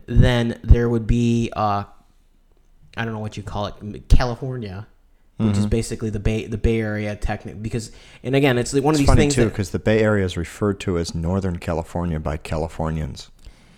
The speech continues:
Speaker 1: It's, it's, well, you know,
Speaker 2: But, uh, geographically, I understand why it, why it, it may not
Speaker 1: well,
Speaker 2: be, but
Speaker 1: because, and, and part of this too is that, like, it's this whole, 'cause really what's the driving force behind this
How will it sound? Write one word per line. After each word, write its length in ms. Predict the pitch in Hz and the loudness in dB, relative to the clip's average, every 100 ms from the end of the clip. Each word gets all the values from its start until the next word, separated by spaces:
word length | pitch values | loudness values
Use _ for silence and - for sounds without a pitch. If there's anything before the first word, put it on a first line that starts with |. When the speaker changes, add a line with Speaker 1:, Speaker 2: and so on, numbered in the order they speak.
| - - - | -20 -20 -8
Speaker 1:
It's, 320 | - 104 - - | -4 -4 -2 -4
it's, 200 | - - - - | -2 -4 -4 -8
well, 240 | 98 139 | -2 0
you 120 | - | 4
know, 100 | 175 | 4
Speaker 2:
But, 200 | - 98 | 4 -2
uh, 40 | 131 - | -4 -6
geographically, 800 | 110 123 113 98 104 95 98 92 | 0 4 4 4 4 2 -2 -2
I 80 | 87 | -2
understand 440 | 90 85 - 90 82 | -2 -4 -4 -4 -2
why 200 | 82 80 | 0 -2
it, 80 | 78 - | -4 -6
why 160 | 92 85 | -2 -2
it, 120 | 73 | -2
it 240 | - 76 82 | -6 -8 -4
may 160 | 85 | -4
not 220 | 80 78 | -2 0
Speaker 1:
well, 160 | 220 202 | 2 2
Speaker 2:
be, 60 | 80 | 0
but 140 | 76 180 | -6 -4
Speaker 1:
because, 280 | 190 185 175 | -2 -2 -4
and, 180 | 165 165 | -6 0
and 320 | 175 175 170 | 0 2 -2
part 200 | 165 175 | 2 0
of 80 | 170 | 0
this 140 | 160 - | -4 -6
too 200 | 240 196 | -2 -2
is 140 | 135 | -2
that, 200 | 131 - | -6 -8
like, 200 | 127 117 | -8 -8
it's 220 | - 123 - | -10 -10 -6
this 220 | 123 117 | -4 2
whole, 540 | - 143 131 123 120 - - - - - - | 4 6 6 6 4 0 -4 -14 -20 -20 -10
'cause 140 | - 123 | -6 0
really 280 | 214 269 147 | 2 4 4
what's 220 | 120 - | 0 -4
the 140 | - | -10
driving 340 | 120 123 120 113 | -2 -2 -2 -4
force 320 | - 127 135 | -6 -6 -6
behind 420 | 170 156 156 156 | -8 -6 -4 -4
this 320 | 160 160 - | -6 -6 -12